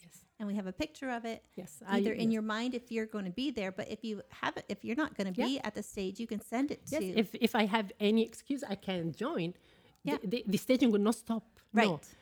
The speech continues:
Speaker 1: I take b-, any, any vignette, I make it. I
Speaker 2: Mm-hmm.
Speaker 1: take photos and we upload it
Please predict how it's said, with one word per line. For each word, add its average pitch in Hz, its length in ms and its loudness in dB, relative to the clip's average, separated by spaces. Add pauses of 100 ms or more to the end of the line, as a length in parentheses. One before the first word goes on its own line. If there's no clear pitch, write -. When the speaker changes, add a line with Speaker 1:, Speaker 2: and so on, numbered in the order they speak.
(140)
Speaker 1:
I 214 100 4
take 214 440 4 (100)
b-, 190 200 -2 (200)
any, 262 300 2 (100)
any 240 400 4
vignette, 196 400 2
I 170 200 0
make 160 340 -2
it. 320 160 -6
I - 380 -8
Speaker 2:
Mm-hmm. 190 80 -2
Speaker 1:
take 196 160 2
photos 190 360 -2
and 170 380 -2
we 185 140 -2
upload 170 360 -2
it 165 160 -6